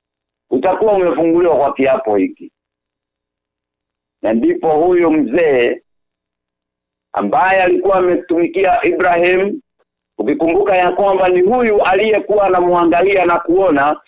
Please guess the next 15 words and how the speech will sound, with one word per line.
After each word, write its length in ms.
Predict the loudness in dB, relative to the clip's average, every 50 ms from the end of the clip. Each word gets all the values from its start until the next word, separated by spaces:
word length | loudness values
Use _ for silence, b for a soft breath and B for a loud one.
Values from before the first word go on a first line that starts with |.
| b b b _
kama 360 | -2 -2 0 0 0 0 0 0
basi 340 | 0 0 0 0 0 0
hatapata 640 | 0 2 0 0 0 0 0 0 0 0 0 2 0 0
mwana 380 | 2 2 0 0 0 0 0 0
kama 240 | 0 0 0 0
vile 240 | 0 0 0 0 0
ahadi 440 | 0 0 0 0 0 0 0 0 0
ya 100 | 0 2
Mungu 280 | 2 0 0 0 0 0
ilivyokuwa, 800 | 0 0 0 0 0 0 0 -2 -2 0 2 2 2 0 0 -2 B B B B _
basi 580 | -4 -2 0 0 -2 -4 -4 -4 -2 -2 -2 -2
angeweza 680 | -2 0 0 0 2 2 2 0 0 0 0 0 0 0
kumwadapti 880 | 0 -2 -2 0 0 2 2 2 0 0 0 0 0 -2 -2 -2 -2 0
huyu 400 | 2 2 2 2 2 2 2 2 2
Eliaza 720 | 0 0 2 2 2 0 0 0 0 0 2 0 0